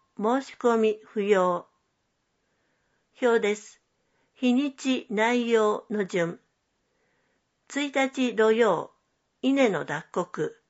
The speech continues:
二日日曜、拓本を取ろう。三日祝日、風車作り。八日土曜、木の実で遊ぼう、旗折り。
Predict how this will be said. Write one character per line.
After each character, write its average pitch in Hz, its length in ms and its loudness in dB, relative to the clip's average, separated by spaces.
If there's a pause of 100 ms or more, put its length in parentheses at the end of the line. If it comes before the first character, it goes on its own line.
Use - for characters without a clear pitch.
(800)
二 - 360 -12
日 262 380 -2
日 233 420 -4
曜、 180 320 0 (480)
拓 226 280 -4
本 285 360 0
を 254 120 2
取 254 220 -4
ろ 202 360 0
う。 - 40 -20 (640)
三 233 220 -4 (180)
日 262 360 -2
祝 - 320 -6
日、 220 480 -2 (520)
風 254 360 0
車 254 500 0
作 - 260 -6
り。 143 200 -10 (960)
八 269 240 0
日 254 400 -2
土 214 160 2
曜、 214 400 0 (600)
木 294 140 -8
の 294 160 2
実 202 140 0
で 160 260 -4
遊 202 260 -2
ぼ 175 400 -2
う、 - 60 -20 (140)
旗 240 420 -2
折 220 200 0
り。 - 120 -18